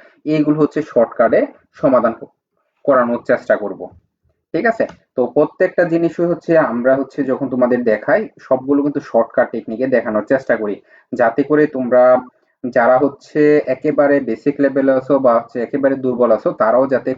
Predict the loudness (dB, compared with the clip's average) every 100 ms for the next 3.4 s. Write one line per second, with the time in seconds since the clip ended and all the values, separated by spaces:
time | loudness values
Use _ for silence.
0 | -4 -2 0 0 2 0 -2 -8 _ -10
1 | -6 0 0 2 0 0 -4 -2 0 2
2 | 2 0 -6 _ _ -18 -18 _ 2 2
3 | -2 -4 -4